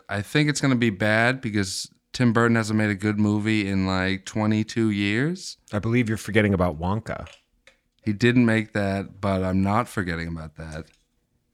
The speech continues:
Speaker 1: And that'll be in our reviews section later in the program.
Speaker 2: Oh, right. That's the whole point. He didn't direct that one.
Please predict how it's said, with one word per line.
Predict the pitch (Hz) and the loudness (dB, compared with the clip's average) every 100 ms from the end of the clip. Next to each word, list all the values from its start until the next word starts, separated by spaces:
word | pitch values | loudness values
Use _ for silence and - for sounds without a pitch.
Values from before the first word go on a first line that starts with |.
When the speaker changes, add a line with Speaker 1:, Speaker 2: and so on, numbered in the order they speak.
| - | -8
Speaker 1:
And | 95 95 92 90 | -2 0 0 0
that'll | 92 117 | 0 0
be | 135 | 2
in | 110 | 2
our | 95 87 | 0 -2
reviews | 90 98 98 | -2 -4 -4
section | - 82 - 87 | -8 -10 -10 -6
later | 87 90 | -4 -4
in | 87 | -4
the | |
program. | 87 85 85 87 | -6 -6 -8 -2
Speaker 2:
Oh, | 95 92 | 2 4
right. | 92 85 | 4 2
That's | 104 104 | 0 0
the | 104 | -2
whole | 90 85 | -2 -2
point. | - 80 78 | -2 -4 -2
He | 82 | -2
didn't | 90 85 | -2 -2
direct | 71 69 67 - | -4 -6 -6 -8
that | 71 62 | -6 -6
one. | 58 64 | -10 -14